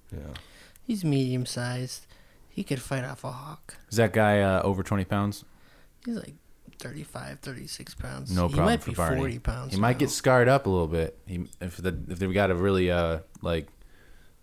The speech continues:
Speaker 3: overachieving hawk or
Speaker 2: He survived the fire. He can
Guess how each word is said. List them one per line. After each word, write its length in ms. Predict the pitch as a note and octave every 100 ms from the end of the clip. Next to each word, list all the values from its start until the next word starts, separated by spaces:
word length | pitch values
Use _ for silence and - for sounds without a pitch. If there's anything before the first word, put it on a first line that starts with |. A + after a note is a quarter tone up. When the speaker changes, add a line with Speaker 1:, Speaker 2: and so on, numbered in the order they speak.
| _ - - - - G2
Speaker 3:
overachieving 680 | F#2 F#2 E2+ - E2+ E2+
hawk 340 | D#2+ F2 D#2+ -
or 180 | F2 D#2 - -
Speaker 2:
He 180 | - G3
survived 520 | - A#3 A3+ A3 D3
the 100 | A#2+
fire. 500 | - C3+ C3 B2+ C3
He 160 | C3+
can 280 | D3 C#3 B2+